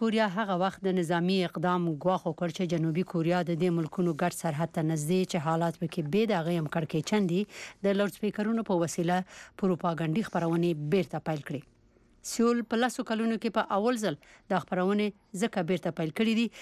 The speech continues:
چې تیره هفته بې طرف غیر نظامي زون کې د جنوبي کوریا خواته د ماین په چاودنه کې دوه عسکر زخمي شول. پیونګیانګ د سیول دا تورونه چې ماینونه یې ایښي دي ردوي، وایي د خپرونې د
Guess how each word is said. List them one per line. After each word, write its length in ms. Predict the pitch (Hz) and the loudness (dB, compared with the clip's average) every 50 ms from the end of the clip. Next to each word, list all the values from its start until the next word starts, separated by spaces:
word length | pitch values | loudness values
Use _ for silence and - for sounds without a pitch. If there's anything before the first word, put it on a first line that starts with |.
| - - - | -20 -16 -6
چې 160 | - 190 - - | -6 -4 -2 0
تیره 160 | 220 190 175 160 170 | 0 0 0 0 -2
هفته 240 | 165 - - 190 170 165 151 | -4 -2 -2 -2 -2 0 0
بې 80 | 175 160 - | -2 0 2
طرف 180 | 175 190 214 208 - - - | 0 0 0 -2 -4 -4 -2
غیر 180 | 180 170 165 175 160 165 | 0 0 2 0 0 0
نظامي 340 | 160 151 170 165 165 170 170 160 151 | 0 2 2 2 2 2 2 2 2
زون 200 | 175 208 220 190 - | 2 2 2 2 2
کې 100 | 214 214 196 - - - - _ _ _ _ _ _ - 170 185 | 0 0 0 -6 -20 -20 -20 _ _ _ _ _ _ -4 -2 0
د 120 | 180 160 160 | 0 2 2
جنوبي 280 | 196 202 208 202 262 254 - | 2 2 2 0 -2 -2 0
کوریا 240 | 208 185 170 175 165 - | -2 0 2 0 0 0
خواته 320 | - 180 175 170 - 175 165 160 - - - _ _ 170 | -2 -4 -4 -2 -2 -4 -4 -4 -8 -18 -20 _ _ 0
د 100 | 175 170 160 170 | 0 2 4 4
ماین 200 | 185 214 233 233 214 - | 4 4 2 0 0 -2
په 100 | 196 - | -4 -2
چاودنه 340 | 190 180 170 156 175 170 165 160 | 0 0 0 2 0 0 0 0
کې 100 | - 175 156 151 190 | -2 -4 -2 2 2
دوه 80 | 196 - - 170 | 2 2 2 -4
عسکر 300 | - - - 202 165 147 165 | -6 -2 -2 -2 0 0 -4
زخمي 220 | 156 - 170 156 - | -2 0 -2 -2 0
شول. 160 | - 151 - - - _ _ - - _ _ - - - - - - - | -2 -6 -6 -8 -20 _ _ -20 -20 _ _ -20 -20 -20 -20 -20 -4 0
پیونګیانګ 460 | 208 190 190 185 180 196 208 214 220 214 202 190 | 2 4 4 4 4 2 2 2 0 0 0 -2
د 60 | 196 - | -4 -2
سیول 260 | - 233 220 214 196 185 | 0 0 0 0 2 0
دا 40 | 190 185 - | -2 0 0
تورونه 280 | 185 180 185 202 202 202 196 - | -2 0 0 2 2 0 -2 0
چې 80 | - 202 185 175 | 0 0 2 2
ماینونه 340 | 175 175 180 214 247 240 233 247 | 2 2 2 2 2 2 2 0
یې 40 | 330 285 | -2 -4
ایښي 200 | 233 - - 247 233 | -4 -4 -2 0 0
دي 80 | 262 240 - - - - - _ - 190 | 0 -2 -4 -10 -20 -20 -18 _ -2 0
ردوي، 340 | 202 190 175 180 185 233 240 214 202 - _ _ _ _ - 180 | 0 2 2 0 2 2 0 0 -2 -4 _ _ _ _ -2 0
وایي 220 | 190 208 220 220 214 185 185 | 2 2 2 0 0 0 -2
د 100 | 175 - | -2 -2
خپرونې 460 | - - 170 170 170 185 202 208 214 208 _ - - - _ - 180 | -4 -4 -2 0 2 2 2 2 0 -2 _ -16 -20 -20 _ -2 0
د 100 | 185 180 | 0 2